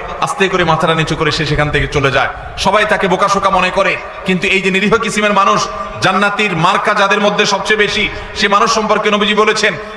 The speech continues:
যে ব্যক্তি তার সার্বিকভাবে আচরণটা সুন্দর করবে, কারোর হক মারবে না, সবার হক আদায় করে দিবে, সবার যার যার প্রাপ্য পরিশোধ করে দিবে, সবার সাথে আচরণটা সুন্দর করবে,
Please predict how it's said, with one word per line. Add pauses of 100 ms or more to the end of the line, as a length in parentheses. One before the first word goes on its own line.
যে
ব্যক্তি
তার
সার্বিকভাবে
আচরণটা
সুন্দর
করবে, (220)
কারোর
হক
মারবে
না, (220)
সবার
হক
আদায়
করে
দিবে, (240)
সবার
যার
যার
প্রাপ্য
পরিশোধ
করে
দিবে, (460)
সবার
সাথে
আচরণটা
সুন্দর
করবে,